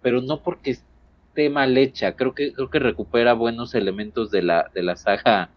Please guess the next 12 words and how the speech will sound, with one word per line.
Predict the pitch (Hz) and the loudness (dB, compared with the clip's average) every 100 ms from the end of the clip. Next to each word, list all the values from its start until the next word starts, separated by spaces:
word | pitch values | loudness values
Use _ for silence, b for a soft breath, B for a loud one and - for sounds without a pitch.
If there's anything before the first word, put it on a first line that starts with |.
| _ _ _ | _ _ _
original, | 110 107 - 110 113 135 - _ _ _ _ _ _ - | -2 -2 -2 -2 0 -2 -4 _ _ _ _ _ _ -2
sino | 151 156 160 | 0 0 0
porque | 175 165 - 139 127 - _ _ | 2 2 2 2 2 -12 _ _
ya | 165 160 165 175 160 | 4 4 4 4 2
ver, | 160 165 156 - _ - | 2 0 -2 -6 _ -8
o | 131 | -2
sea, | 151 | 0
Scream | - 165 180 175 | 0 2 2 2
funcionó | 185 160 139 143 | -2 0 -2 -4
en | 147 | -6
su | 160 | -4
momento | 135 123 131 131 139 | -2 -2 -4 2 2